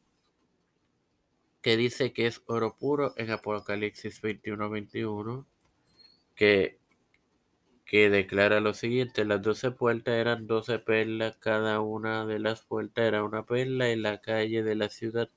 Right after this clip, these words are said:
era oro puro, transparente como vidrio". Como referencias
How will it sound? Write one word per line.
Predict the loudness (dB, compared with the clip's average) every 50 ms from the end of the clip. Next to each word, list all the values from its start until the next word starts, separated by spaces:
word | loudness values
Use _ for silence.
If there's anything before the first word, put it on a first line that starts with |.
| _ _ -20 -20 -18 -16 -16 -16 -18 -20 _ _
era | 0 2 4 6 6 6 6
oro | 6 4 2 0 -2
puro, | -2 -2 0 2 0 0
transparente | -2 -2 -4 -4 -6 -10 -6 -4 -2 0 0 -2 -2 -4 -4 -4
como | -4 -4 -4 -4 -2 -2 -2
vidrio". | -2 -2 -2 -2 -4 -6 -8 -10 -12 _ _ _ _ _ _ _ _ _ -20 -20 -20 -20 -20 _ _ _ _ _ _ _ _ _ _ _ _ _ _ _ _ _ _ _ _ _
Como | 2 4 4 6 6 4 4
referencias | 4 2 0 0 2 2 2 4 4 2 0 -2 -4 -2 0 0 0 0 -4 -8 -16